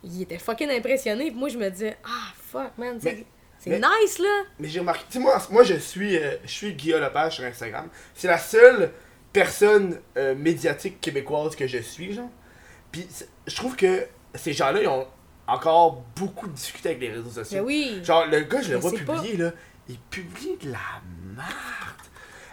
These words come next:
Speaker 2: Hey, il a publié deux fois de suite la même photo avec le même caption. Deux
Speaker 1: Ouais,
Speaker 2: fois
Speaker 1: mais
Speaker 2: de
Speaker 1: non,
Speaker 2: suite.
Speaker 1: mais ça vient pas de leur génération, c'est
Speaker 2: Je
Speaker 1: normal.
Speaker 2: sais, mais c'est
Speaker 1: Tu sais,
Speaker 2: me
Speaker 1: mettons,
Speaker 2: fait
Speaker 1: les, il y a
Speaker 2: rire,
Speaker 1: des
Speaker 2: là.
Speaker 1: affaires que, que, mettons, les enfants de neuf ans vont faire dans
Speaker 2: Ah.
Speaker 1: dix ans qu'on va être genre, «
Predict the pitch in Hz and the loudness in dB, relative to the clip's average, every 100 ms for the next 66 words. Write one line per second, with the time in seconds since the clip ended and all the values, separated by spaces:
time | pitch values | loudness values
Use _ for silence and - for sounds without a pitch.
0 | - 277 247 196 196 208 202 285 202 269 | 2 4 6 4 4 -8 -2 0 2 0
1 | 277 - 285 - 285 294 247 247 262 247 | 0 2 0 0 0 6 6 6 2 2
2 | 247 - 277 247 240 233 240 254 240 262 | 0 0 4 4 6 4 4 2 6 6
3 | 262 - 285 294 269 - - - - - | 6 2 0 0 0 -6 -14 -20 -14 2
4 | 233 320 320 571 381 480 453 302 - 277 | 8 8 10 8 10 10 10 8 4 0
5 | 277 277 - 370 339 359 330 269 247 311 | 0 -4 -4 -4 -2 -4 -4 -4 -4 -6
6 | 320 415 440 262 277 277 320 523 466 262 | -6 -6 -6 -2 0 0 0 2 0 0
7 | 208 156 - 165 370 359 285 403 427 233 | 0 -2 -2 -2 0 2 4 6 4 2
8 | 277 285 208 - - 294 277 277 349 427 | 2 6 6 4 2 2 2 2 2 2
9 | - 311 311 294 285 277 262 240 294 294 | 2 2 2 2 4 4 2 0 2 2
10 | 226 220 214 311 277 254 220 285 330 226 | 0 0 4 2 2 -2 0 0 2 2
11 | 202 240 311 311 220 185 - 196 311 302 | 2 4 4 2 2 2 0 2 2 2
12 | 220 220 214 220 208 | 2 2 2 2 2